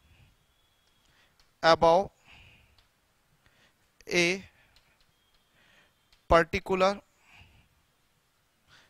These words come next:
concentrations called सीएमसी।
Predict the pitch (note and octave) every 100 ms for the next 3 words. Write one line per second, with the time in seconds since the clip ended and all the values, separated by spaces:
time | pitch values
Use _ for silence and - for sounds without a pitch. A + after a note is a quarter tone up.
0 | _ _ - D#3+ D#3+ F3 E3 D3+ D#3 C#3+
1 | - - - _ _ _ _ _ _ _
2 | _ _ _ E3 E3 G3 - - _ _
3 | _ _ _ _ _ _ _ - - F3
4 | E3 E3 D#3